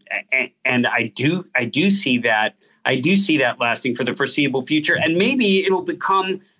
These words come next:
much more streamlined in sort of the same way, using that bollard, uh, analogy. You know, they've made, the,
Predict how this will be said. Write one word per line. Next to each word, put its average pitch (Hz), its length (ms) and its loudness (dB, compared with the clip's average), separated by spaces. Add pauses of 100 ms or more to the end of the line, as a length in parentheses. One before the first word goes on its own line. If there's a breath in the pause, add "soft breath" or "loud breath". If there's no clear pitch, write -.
(100)
much 196 260 0
more 190 200 0
streamlined 139 920 0 (180 soft breath)
in 185 140 0
sort 247 240 0
of 208 100 0
the 196 60 4
same 196 300 2
way, 185 240 2
using 185 360 0
that 151 200 0
bollard, 151 560 0
uh, 120 380 0 (960)
analogy. 117 720 -2 (180 loud breath)
You 151 140 2
know, 170 80 2
they've 147 340 0
made, 143 380 2
the, 131 100 -2